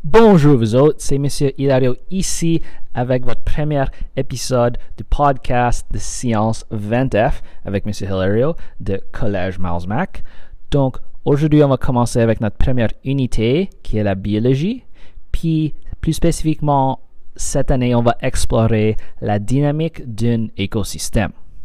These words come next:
Donc, dans cet premier épisode, on va explorer certaines définitions qui va revenir et qui va réutiliser pour le restant de cette unité. Donc, rassurez de prendre des notes, écoutez attentivement,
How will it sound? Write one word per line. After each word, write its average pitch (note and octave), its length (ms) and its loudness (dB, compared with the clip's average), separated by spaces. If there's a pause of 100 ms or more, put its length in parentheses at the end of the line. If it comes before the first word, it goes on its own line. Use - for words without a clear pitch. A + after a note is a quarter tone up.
(600)
Donc, B2+ 100 -6
dans C#3 140 0
cet D3+ 160 2
premier F#3 260 4
épisode, E3 400 0
on D3+ 80 0
va C#3 220 -2 (340)
explorer C#3+ 460 2
certaines C3+ 480 0
définitions C#3+ 760 0 (560)
qui C3+ 520 -4
va B2 240 -2
revenir C3+ 720 0
et B2+ 120 -10
qui C#3 120 -8
va A#2 140 -2 (160)
réutiliser C3 840 0
pour - 200 4
le G#2+ 60 -2
restant A#2 460 -2
de A#2 60 -6
cette A2+ 240 -4
unité. A#2+ 460 -2 (260)
Donc, - 180 -4
rassurez B2 440 0
de A2+ 100 -2
prendre A2+ 340 -2
des G#2 140 -2
notes, D3 380 0 (240)
écoutez B2+ 480 -2
attentivement, A2+ 720 0